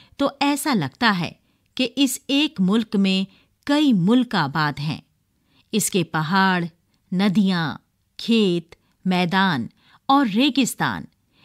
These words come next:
इसमें रहने वालों के रंग रूप, रहन सहन, बोली ठोली और तौर तरीके हमें एक साथ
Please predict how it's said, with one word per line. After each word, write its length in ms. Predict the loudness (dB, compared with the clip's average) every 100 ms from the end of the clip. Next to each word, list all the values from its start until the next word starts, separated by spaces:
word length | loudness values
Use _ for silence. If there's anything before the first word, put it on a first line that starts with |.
| _
इसमें 340 | -4 -2 -2 -2
रहने 340 | -2 0 0
वालों 360 | 0 0 0 0
के 220 | 0 -2
रंग 300 | 0 -2 -2
रूप, 400 | 0 0 -2 -6 _ _ _ _ -6
रहन 360 | -4 -2 -2
सहन, 600 | -4 -4 -2 0 2 0 -2 -12 _ _ _ -6
बोली 420 | 0 2 2 0
ठोली 520 | -2 -2 0 0 -4 -10 _ _ -4
और 140 | -2
तौर 320 | -2 -2 -2
तरीके 640 | -4 -4 -2 -4 -6 -8 -16 _ _ -4
हमें 280 | 2 2 2 -4
एक 280 | -2 -2 -2
साथ 380 | -4 0 0